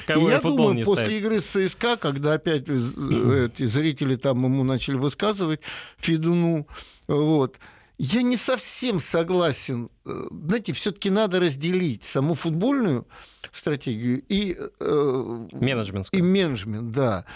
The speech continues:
Speaker 2: Столько он сделал, и благодарность за это должна. Но вот, э, то, наверное, что мы все обсуждали,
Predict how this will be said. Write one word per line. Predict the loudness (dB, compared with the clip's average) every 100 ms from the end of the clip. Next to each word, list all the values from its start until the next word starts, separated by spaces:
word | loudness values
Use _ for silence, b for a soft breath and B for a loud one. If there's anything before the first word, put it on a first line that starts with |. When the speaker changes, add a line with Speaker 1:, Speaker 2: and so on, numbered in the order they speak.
| B
Speaker 2:
Столько | -8 -2 -2 0
он | 0 0
сделал, | -2 -2 0 2 2
и | 2 2
благодарность | 0 0 2 2 0 0
за |
это | 0 0
должна. | -2 0 0
Но | 2
вот, | 2 -2 _
э, | 0 2 0 -4 _ -10
то, | -2 0
наверное, | 2 2 0 -2
что | -2 0
мы | 2 2
все | 0 -4 -2
обсуждали, | -2 -2 -6 0 0 0 -4